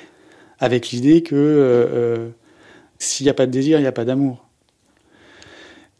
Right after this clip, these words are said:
Elle a eu l'impression que, euh, j'étais pas sincère dans le couple. Je me foutais d'elle, oui, et que j'étais, euh, homosexuel, peut-être dans le déni,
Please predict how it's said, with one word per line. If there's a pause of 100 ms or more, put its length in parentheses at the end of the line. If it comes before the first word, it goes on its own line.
(240)
Elle
a
eu
l'impression
que, (100)
euh, (1700)
j'étais
pas
sincère
dans
le
couple. (1000)
Je
me
foutais
d'elle,
oui,
et
que
j'étais,
euh,
homosexuel,
peut-être
dans
le
déni,